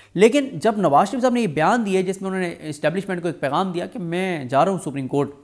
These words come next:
जैसे मेमो गेट पे कोर्ट पहन के गया था, जा रहा हूँ सुप्रीम कोर्ट,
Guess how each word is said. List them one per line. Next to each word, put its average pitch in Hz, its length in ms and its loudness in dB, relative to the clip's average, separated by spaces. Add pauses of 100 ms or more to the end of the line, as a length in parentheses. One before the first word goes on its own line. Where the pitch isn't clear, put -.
(460)
जैसे 151 260 2
मेमो 156 240 0
गेट 165 180 0
पे 151 60 -4
कोर्ट 156 260 0
पहन 165 160 -2
के 139 100 -4
गया 156 140 0
था, 165 120 -4
जा 143 180 2
रहा 180 80 2
हूँ 170 80 -4
सुप्रीम 143 240 -6
कोर्ट, 151 220 -2